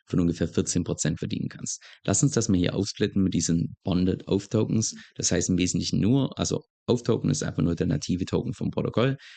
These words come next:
Bei Liquidity ist es der L Q T Y Token, der Liquidity Token. Jetzt bei Ethos Reserve ist es der Oath Token. Von der Funktionsweise her, von den Tokenomics her nahezu eins zu eins das gleiche. Jetzt Bonded heißt einfach nur, oder ist einfach nur der Begriff dafür,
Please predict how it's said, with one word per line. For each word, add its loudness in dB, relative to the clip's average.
Bei 0
Liquidity 2
ist 0
es -4
der -2
L 2
Q -2
T -2
Y 0
Token, 0
der 0
Liquidity 0
Token. 0
Jetzt -6
bei 2
Ethos 0
Reserve 0
ist -2
es -4
der -4
Oath 0
Token. -4
Von -2
der 0
Funktionsweise 2
her, 4
von -2
den 2
Tokenomics 0
her 0
nahezu 0
eins 2
zu -2
eins -2
das -4
gleiche. -4
Jetzt -2
Bonded 2
heißt 0
einfach -2
nur, 2
oder -4
ist -8
einfach -2
nur 4
der 2
Begriff -4
dafür, 0